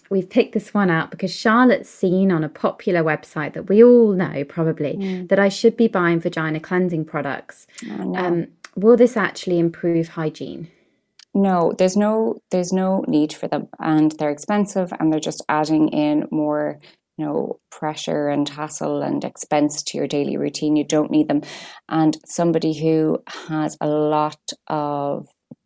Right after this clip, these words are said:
Speaker 2: uh, blog posts on this and is really passionate about this particular area actually is Doctor Jennifer Gunther.
Speaker 1: Yes.
Speaker 2: And she's, yeah, she's an O B G Y N in, in the U S. She's absolutely amazing. She has a lot of info on this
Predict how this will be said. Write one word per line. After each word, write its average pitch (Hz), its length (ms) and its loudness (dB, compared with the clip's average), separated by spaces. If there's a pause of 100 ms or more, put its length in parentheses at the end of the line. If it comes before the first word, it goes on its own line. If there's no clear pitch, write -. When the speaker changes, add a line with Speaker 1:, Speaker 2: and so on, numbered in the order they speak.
(140)
Speaker 2:
uh, 147 340 -8 (240)
blog 147 300 0
posts - 360 -4
on 151 180 2
this 156 220 -2
and 156 120 0
is 147 160 -6
really 131 440 -2
passionate 147 480 -4
about 147 240 -6
this - 180 -6
particular 147 500 -4
area 147 640 -2
actually - 400 -6
is 156 160 -6
Doctor 151 320 -8
Jennifer 151 480 -6
Gunther. - 480 -6 (400)
Speaker 1:
Yes. 190 280 6
Speaker 2:
And 143 100 -4
she's, 151 600 -2
yeah, 143 180 2 (120)
she's 156 280 0
an 170 80 2
O 156 80 2
B 147 100 -2
G - 160 -4
Y 143 200 -2
N 139 260 -2 (100)
in, 143 100 -6
in 139 120 -6
the 131 180 -4
U 139 60 0
S. 131 240 -8
She's - 260 -10
absolutely 151 480 -2
amazing. 143 420 -2
She 156 200 -6
has 151 160 -6
a - 20 -6
lot 143 180 -4
of 143 100 -10
info 143 320 -4
on 139 160 -4
this 139 220 -8